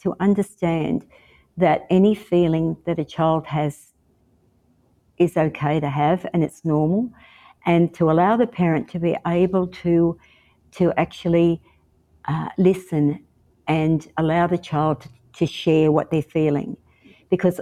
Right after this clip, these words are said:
what I found with a lot of my parents that I've worked with, they get,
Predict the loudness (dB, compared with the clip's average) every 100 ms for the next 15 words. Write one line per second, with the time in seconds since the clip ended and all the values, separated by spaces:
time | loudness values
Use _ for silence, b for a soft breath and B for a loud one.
0 | -2 2 2 4 2 2 2 4 4 4
1 | 2 0 0 -2 -2 0 0 -2 _ -2
2 | 0 0 -2 -4 -2 -2 0 2 0 -2
3 | -6 -6 -10 _ b b b b 0 2
4 | 2 0